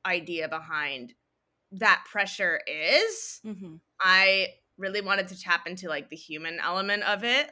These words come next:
Speaker 1: Like, why, why, why is it as a kid do you feel like you have to perform so well?
Speaker 2: Yeah.
Speaker 1: Usually because of your family.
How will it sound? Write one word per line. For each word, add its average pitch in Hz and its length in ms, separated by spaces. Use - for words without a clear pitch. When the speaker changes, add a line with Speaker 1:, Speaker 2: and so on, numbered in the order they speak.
Speaker 1:
Like, 180 200
why, 202 280
why, 269 420
why 285 260
is 302 140
it 254 160
as 202 180
a 185 60
kid 165 340
do 185 100
you 170 140
feel 175 240
like 156 240
you 190 100
have 175 340
to 156 340
perform 165 500
so 151 260
well? 151 500
Speaker 2:
Yeah. 190 540
Speaker 1:
Usually 262 480
because 202 500
of 165 240
your 156 220
family. 165 680